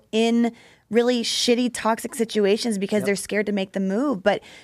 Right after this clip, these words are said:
Speaker 1: you have to get comfortable being uncomfortable
Speaker 2: Yep.
Speaker 1: to recognize the things in your life that you are no longer okay with or that you don't want in your life anymore. And once you can understand that you can sit in that and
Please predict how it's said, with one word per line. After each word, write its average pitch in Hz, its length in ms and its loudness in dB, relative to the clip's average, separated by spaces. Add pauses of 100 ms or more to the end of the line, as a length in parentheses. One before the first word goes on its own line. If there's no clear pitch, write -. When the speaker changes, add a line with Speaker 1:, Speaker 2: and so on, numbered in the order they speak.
Speaker 1:
you 220 140 -2
have 302 320 -4
to 226 100 -4
get 220 560 0 (240)
comfortable 226 560 -2
being 202 480 -4
uncomfortable 208 960 -2 (360)
Speaker 2:
Yep. 104 160 -6
Speaker 1:
to 233 220 2
recognize 190 760 2
the 190 100 -2
things 202 320 -2
in 196 120 -2
your 180 140 0
life 185 280 2
that - 140 -8
you 196 220 -4
are 196 120 2
no 190 200 0
longer 185 360 -2
okay 185 340 -2
with 202 180 0
or - 20 -4
that 175 180 0
you 202 140 -2
don't 277 180 0
want 185 220 0
in 175 80 -6
your 170 140 -8
life 160 240 -4
anymore. - 460 -6 (440)
And 208 240 2
once 262 260 0
you 262 60 -2
can 240 140 -2
understand 208 440 0
that 175 100 -4
you 202 120 -4
can 208 160 -2
sit - 300 -4
in 220 80 0
that 233 260 2
and 185 160 -2